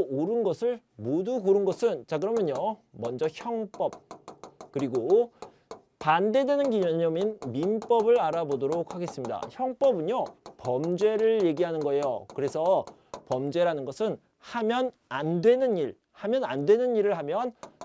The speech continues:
처벌을 받게 되겠죠. 이런 것을 얘기하는 거고요.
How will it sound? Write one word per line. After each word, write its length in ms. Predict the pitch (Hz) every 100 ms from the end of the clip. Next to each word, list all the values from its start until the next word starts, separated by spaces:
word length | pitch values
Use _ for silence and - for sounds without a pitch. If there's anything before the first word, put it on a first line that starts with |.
| -
처벌을 800 | - 247 247 247 254 254 262 254
받게 300 | 233 - 226
되겠죠. 440 | 196 196 233 202 - - - - _ _
이런 320 | 180 233 254
것을 260 | 180 139 196
얘기하는 320 | 143 151 131
거고요. 360 | 110 175 254